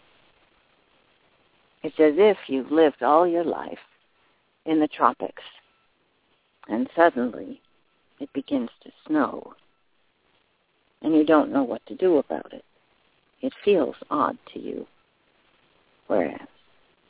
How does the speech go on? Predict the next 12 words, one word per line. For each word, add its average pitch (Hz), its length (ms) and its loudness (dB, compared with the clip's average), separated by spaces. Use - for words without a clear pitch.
the 92 80 -2
Inuit 277 500 2
people 302 400 0
would - 180 -8
cheer 277 360 4
with 135 240 -4
relief 156 540 2
and - 160 -20
happiness. - 640 0
So 208 80 2
you 180 180 2
see, 135 240 -2